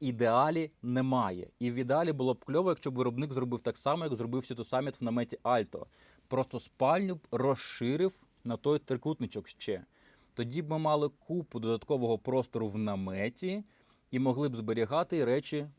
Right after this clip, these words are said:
в сухих умовах. Це було б набагато крутішим рішенням. По ширині намету в мене запитань немає. Як пише виробник вісімдесят сантиметрів, так вісімдесят сантиметрів є навіть не в розтягнутому місці, а десь по центрі намету.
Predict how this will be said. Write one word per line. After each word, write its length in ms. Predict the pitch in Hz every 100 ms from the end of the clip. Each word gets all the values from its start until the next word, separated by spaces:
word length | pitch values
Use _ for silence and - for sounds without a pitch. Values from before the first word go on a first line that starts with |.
| _
в 80 | -
сухих 580 | 127 - 131 139 -
умовах. 520 | 123 123 131 101 90 -
Це 140 | 147
було 180 | 139 131
б 100 | 107
набагато 560 | 113 110 104 135 160 139
крутішим 520 | 113 - 123 117 101
рішенням. 440 | 98 - 92 87 - -
По 100 | 127
ширині 420 | - 120 120 190
намету 400 | 214 190 185 151
в 60 | 127
мене 240 | 139 135
запитань 480 | 117 120 110 127 120
немає. 420 | 120 123 95 87
Як 160 | 95 110
пише 280 | - 139 135
виробник 440 | 127 131 135 123
вісімдесят 520 | 110 123 120 117 113
сантиметрів, 600 | - 104 113 147 196 185 - _ _ _ _
так 180 | 113 -
вісімдесят 460 | 117 127 117 127
сантиметрів 560 | - 110 120 117 - 107
є 200 | 110 139
навіть 420 | 151 127 135 123 -
не 280 | 107 113 127
в 100 | 107
розтягнутому 640 | 98 135 170 180 156 147
місці, 420 | 139 139 - 123 -
а 120 | 117
десь 200 | 113 123
по 140 | -
центрі 360 | - 120 117 113
намету. 500 | 113 104 90 -